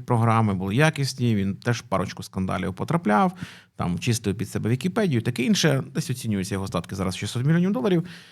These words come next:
Він разом з, е, Маском буде очолювати ту агенцію, яка буде оптимізовувати витрати уряду С Ш А. Е, і, власне, вони вдвох там щось спробують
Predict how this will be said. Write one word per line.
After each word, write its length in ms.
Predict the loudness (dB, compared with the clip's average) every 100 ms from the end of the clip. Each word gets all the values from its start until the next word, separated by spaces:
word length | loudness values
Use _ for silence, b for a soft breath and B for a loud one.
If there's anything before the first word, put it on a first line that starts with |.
| B
Він 220 | 4 6
разом 420 | 8 6 6 4 4
з, 180 | 4
е, 440 | 6 6 6 6 4 4
Маском 600 | 4 4 4 2 4 4
буде 280 | 4 4 6
очолювати 640 | 6 4 4 4 4 2
ту 120 | 2
агенцію, 340 | 4 4 4 0
яка 120 | 0
буде 200 | 2 2
оптимізовувати 1000 | 2 2 4 4 4 4 4 0 -2 -4 B B B
витрати 760 | 2 6 8 8 6 2 4 2
уряду 500 | 4 4 4 4 0
С 140 | 0
Ш 180 | 0 2
А. 360 | 2 0 -4 -12 -10 -6
Е, 280 | -4 -4 -4
і, 220 | -2 0
власне, 420 | 0 0 0 -2
вони 160 | -2 -2
вдвох 300 | 0 -2 -2
там 260 | -4 -6 -8
щось 260 | -10 -10 -12
спробують 640 | -12 0 0 2 -2 -2